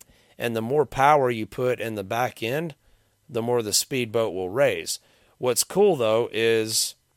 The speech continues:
because it's a horse and he has four legs and you have contact on the bit, it's like being able to control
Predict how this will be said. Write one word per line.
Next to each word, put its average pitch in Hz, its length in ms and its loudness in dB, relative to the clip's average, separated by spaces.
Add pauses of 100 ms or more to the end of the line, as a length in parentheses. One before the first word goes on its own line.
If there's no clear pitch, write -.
because 127 320 -4
it's - 160 -6
a 82 100 -4
horse 110 680 0 (220)
and 117 120 -4
he 110 80 -2
has 113 360 0
four 120 320 -2
legs 107 680 0 (400)
and 113 400 0
you 107 100 -4
have 104 240 -4
contact 127 720 -4
on 98 200 -6
the 85 60 -10
bit, 120 400 -2 (1120)
it's 120 240 -2
like 143 260 4
being 147 280 0
able 139 280 4
to 127 180 -6
control 117 800 0